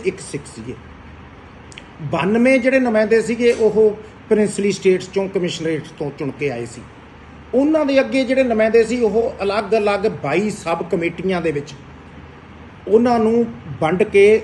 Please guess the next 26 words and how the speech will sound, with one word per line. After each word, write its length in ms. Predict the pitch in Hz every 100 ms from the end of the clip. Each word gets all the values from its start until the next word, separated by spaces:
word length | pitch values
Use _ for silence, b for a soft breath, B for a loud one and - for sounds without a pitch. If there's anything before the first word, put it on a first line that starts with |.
| 196
ਉਹਨਾਂ 280 | 208 208
ਨੇ 160 | 208 214
ਦੀਆਂ 320 | 185 190 208
ਰਿਕਮੈਂਡੇਸ਼ਨ 760 | 175 160 165 180 190 208 208 185 131
ਦੀ 380 | 180 214 220 214 -
ਤੋਂ 120 | 202
ਬਾਅਦ 300 | 190 170 185
ਇਹਨਾਂ 160 | 185 185
ਦੀ 100 | 180
ਡਰਾਫਟਿੰਗ 440 | 147 139 - 156 117
ਹੋਈ 160 | 127
ਸੀਗੀ। 300 | 113 131 123 117 - - - - - - - - - -
ਔਰ 400 | 175 214 233 214 - - - - - - - - - - - 147 -
ਜਿਹੜੀ 680 | 202 233 262 285 285 285 277 - - - - - - - - - -
ਕਮੇਟੀ 480 | 226 208 214 220 247
ਸੀ 400 | 220 240 247 247 247 - - - - - - - - - - - -
ਆਪਣੀ 420 | 214 - 240 254 -
Advisory 460 | 208 208 214 208 247
Committee 480 | 233 214 214 240 240
on 100 | 240
Fundamental 680 | - 180 180 220 226 233 233
Rights, 380 | 214 233 233 233
Minorities 600 | 190 170 175 196 214 226
and 180 | 240 226
Tribals 500 | 202 208 220 226 196
and 460 | - 208 226 220